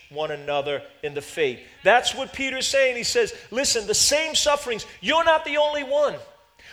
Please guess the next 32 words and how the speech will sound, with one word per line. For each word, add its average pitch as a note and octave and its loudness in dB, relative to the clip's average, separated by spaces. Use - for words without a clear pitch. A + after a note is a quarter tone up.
What D#4 6
is F4 -2
one C#4+ 2
of C4+ 2
the A3 0
trick C#4+ -4
of A#3 -4
the A#3 2
devils G3 0
in F#3 -6
our F3 -2
life? D3+ -2
The F3 -8
trick A#3+ -4
of G#3 0
the G#3 -2
devil. E3 0
One C4+ 4
of D4+ -2
the D4 -2
things C#4+ -4
he B3+ -6
does A#3+ 2
is F3+ -4
say, G#3+ 2
"You're A3+ 6
the A3+ 0
only A3 2
one G3+ -2
going F#3+ 2
through F3+ -6
this." - -6